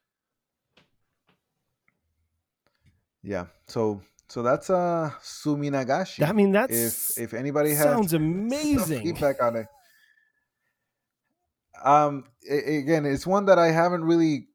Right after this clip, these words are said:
Speaker 1: shared much, not even on Twitter, but, uh, it, it, it is one that I think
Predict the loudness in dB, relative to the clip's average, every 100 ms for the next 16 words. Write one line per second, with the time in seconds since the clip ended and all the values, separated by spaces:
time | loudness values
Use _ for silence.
0 | _ -14 -2 2 2 2 -2 -2 -2 0
1 | 0 0 0 -2 -4 0 2 4 0 -2
2 | 0 0 -2 -2 2 2 2 0 -4 -4
3 | -4 -4 -4 -6 -4 -4 -4 -6 -6 -2
4 | 2 2 0 -6 -8 -8